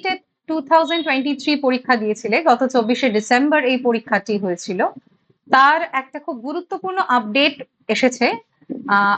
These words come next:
আপডেটটা হলো যে তোমরা প্রত্যেকেই জানো যে কিছুদিন আগে সেভেন্থ মে একটা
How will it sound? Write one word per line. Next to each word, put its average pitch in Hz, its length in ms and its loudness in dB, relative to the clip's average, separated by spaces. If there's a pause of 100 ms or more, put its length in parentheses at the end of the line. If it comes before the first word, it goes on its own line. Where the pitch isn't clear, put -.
আপডেটটা 311 420 2
হলো 311 340 -4 (240)
যে 220 320 0
তোমরা 277 260 2
প্রত্যেকেই 320 560 0
জানো 285 400 2 (320)
যে 220 420 4 (120)
কিছুদিন 359 380 4
আগে 262 380 0
সেভেন্থ 294 480 -2
মে 247 440 0
একটা 226 300 0